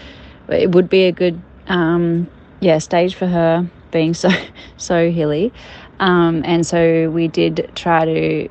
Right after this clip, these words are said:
help her as much as we could and, um, sort of guide her on what to do throughout the day, um,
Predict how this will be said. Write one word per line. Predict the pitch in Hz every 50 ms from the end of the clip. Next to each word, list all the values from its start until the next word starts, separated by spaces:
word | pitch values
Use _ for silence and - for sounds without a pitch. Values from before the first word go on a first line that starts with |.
| -
help | - - 180 175 165 -
her | - 165 156
as | 151 160 -
much | 165 - - 180
as | 170 -
we | 170 160
could | - - - 160 156 151 151
and, | 147 131 123 113 135 170 165 - - - -
um, | 196 170 165 160 160 160 160 160 160 160 165 - - - - - - - - - - - - - - - -
sort | - - 196 190
of | 180 156 -
guide | 180 170 170 175 170
her | 160 170 170 160 160 151 151 151 151 151 165 175 - - - - -
on | 180 165 160 160
what | 160 160 - -
to | - 160
do | - 175 196 247 277 294
throughout | - - 214 202 190 185 -
the | - 175
day, | - 185 185 196 220 233 240 214 - - - - -
um, | - 185 180 175 165 165 160 160 160 160